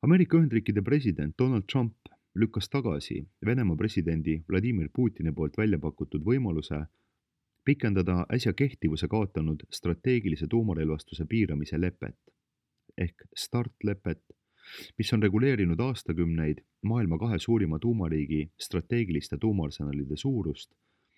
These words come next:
avades sedasi ukse külma sõja lõppedes peatunud tuumavõidujooksu taaskäivitumisele.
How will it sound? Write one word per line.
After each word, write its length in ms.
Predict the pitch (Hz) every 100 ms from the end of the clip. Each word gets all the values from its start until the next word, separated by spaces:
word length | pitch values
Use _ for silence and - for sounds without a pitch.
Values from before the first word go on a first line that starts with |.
| _ _ -
avades 300 | 110 95 80
sedasi 280 | - 98 -
ukse 300 | 113 123 - 80 78 - -
külma 220 | 120 107
sõja 200 | 82 76 80
lõppedes 440 | 107 - 76 76
peatunud 420 | - 95 - 73 69
tuumavõidujooksu 880 | 120 117 92 85 78 78 76 - 78 78 _ -
taaskäivitumisele. 1080 | 71 69 - 69 65 - - - - -